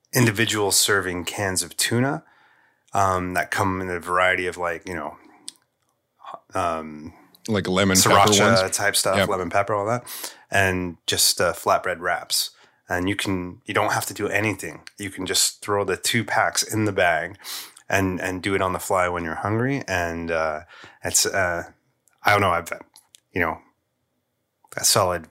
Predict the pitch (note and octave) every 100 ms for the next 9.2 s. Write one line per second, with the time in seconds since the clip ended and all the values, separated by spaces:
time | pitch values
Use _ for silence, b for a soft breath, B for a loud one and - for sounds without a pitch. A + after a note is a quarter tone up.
0 | _ - C3 - - A2 G#2+ G#2+ G#2 G2
1 | - G#2 - - A2+ A#2+ A#2+ A#2 - A2+
2 | A2+ - A2+ G#2+ G#2 G2+ G2+ G2+ F#2 -
3 | F#2+ G2 F#2+ G2 B B B - - -
4 | G2+ C2 _ _ G#2 F2+ - G#2 G#2 A2
5 | G#2+ - - _ - G#2+ G#2+ G#2+ G#2 G#2
6 | - G2 - A2+ A2+ F2 F2+ F2+ - E2
7 | D#2+ B B F#2 E2+ F2 F#2+ F#2 F2 F2
8 | F2+ G2 F2 E2+ F2 F2 - G2 G2 F#2+
9 | E2